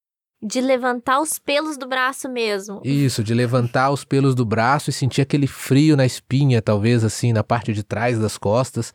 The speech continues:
Speaker 2: Isso seria o arrepiar. Quando arrepia, já era. O que que é já era? É, a-,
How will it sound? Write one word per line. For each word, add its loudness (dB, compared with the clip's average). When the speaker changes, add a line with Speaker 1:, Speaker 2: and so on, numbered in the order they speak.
Speaker 2:
Isso 0
seria 2
o 4
arrepiar. 0
Quando 2
arrepia, 2
já 4
era. 2
O -6
que -4
que 0
é 4
já 2
era? -2
É, 0
a-, -4